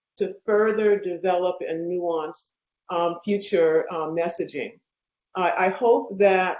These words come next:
um, at any given listening session that at least one, um, but of course because of restrictions, no more than two task force members will be able to sit in and observe, uh, any particular listening session.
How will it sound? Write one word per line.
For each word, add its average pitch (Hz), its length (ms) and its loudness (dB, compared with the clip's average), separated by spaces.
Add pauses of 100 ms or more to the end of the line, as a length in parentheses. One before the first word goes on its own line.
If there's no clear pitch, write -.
(120)
um, 170 260 -2
at 170 160 0
any 196 280 2
given 190 380 2
listening 208 440 0
session 220 540 -4
that 180 180 2
at - 140 -4
least 185 300 -2
one, 190 460 -4 (480)
um, 175 340 0
but 175 120 2
of 175 100 -4
course 190 340 4
because 180 540 -4
of 170 240 -2
restrictions, 190 800 0
no 175 160 -4
more 180 180 -2
than 165 220 -6
two 208 480 -2 (300)
task 196 280 0
force 190 240 2
members 190 440 0
will 170 160 -6
be 185 160 6
able 180 280 0
to 185 100 -8
sit 190 400 0
in 190 500 -2
and 170 140 -8
observe, 160 640 0 (600)
uh, 165 160 -4
any 185 180 0
particular 185 520 -4
listening 160 440 -4
session. 139 480 -8